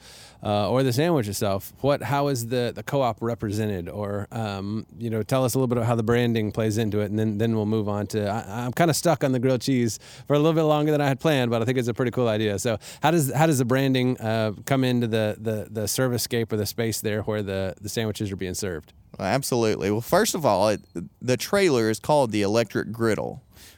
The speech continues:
Speaker 2: right? And, uh, it's ran off of,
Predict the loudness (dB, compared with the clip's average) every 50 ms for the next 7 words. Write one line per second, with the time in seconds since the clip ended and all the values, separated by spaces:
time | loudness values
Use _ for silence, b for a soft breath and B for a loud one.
0 | B _ -4 -2 0 0 0 -2 -4 B B B B B B B -2 0 0 2
1 | 2 2 2 2 2 0 0 -2 -2 -4 -4 -4 -4 -6 -6 -4 -2 0 0 2
2 | 2 2 2 0 0 -2 -4 -4 -6 -12